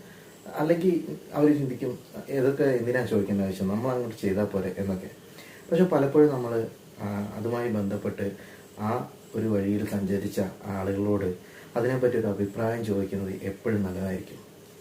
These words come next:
കാരണം നമുക്ക് മുന്നേ ആ വഴിയിൽ അവർ സഞ്ചരിച്ചതാണ്. അവർ പല, ആ, രീതിയിലുള്ള എക്സ്പീരിയൻസ് അവർക്ക് ഉണ്ടായിട്ടുണ്ടാവും. അതവർക്ക് നമ്മളോട് ഷെയർ ചെയ്യാൻ പറ്റും. ഉദാഹരണത്തിന് ഇപ്പോൾ, ആ, നമ്മളിപ്പോൾ ഒരു ബിസിനസ് തുടങ്ങാൻ പോവാണ്.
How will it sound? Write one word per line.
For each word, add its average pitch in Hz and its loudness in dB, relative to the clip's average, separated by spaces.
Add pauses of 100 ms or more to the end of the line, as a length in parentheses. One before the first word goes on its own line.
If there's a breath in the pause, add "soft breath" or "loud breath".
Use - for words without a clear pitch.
കാരണം 104 0 (160)
നമുക്ക് 113 -4
മുന്നേ 101 0 (360)
ആ 98 -2
വഴിയിൽ 95 0
അവർ 90 -4 (220)
സഞ്ചരിച്ചതാണ്. 95 -2 (540 loud breath)
അവർ 165 10 (120)
പല, 135 6
ആ, 107 -2
രീതിയിലുള്ള 104 2
എക്സ്പീരിയൻസ് 104 -2
അവർക്ക് 92 -2
ഉണ്ടായിട്ടുണ്ടാവും. 87 -6 (520 loud breath)
അതവർക്ക് 156 6
നമ്മളോട് 110 0 (160)
ഷെയർ 98 4
ചെയ്യാൻ 95 2
പറ്റും. 92 -8 (160)
ഉദാഹരണത്തിന് 110 2
ഇപ്പോൾ, 90 -4 (500 loud breath)
ആ, 143 -2
നമ്മളിപ്പോൾ 127 2
ഒരു 117 0
ബിസിനസ് 101 0
തുടങ്ങാൻ 90 0
പോവാണ്. 85 -8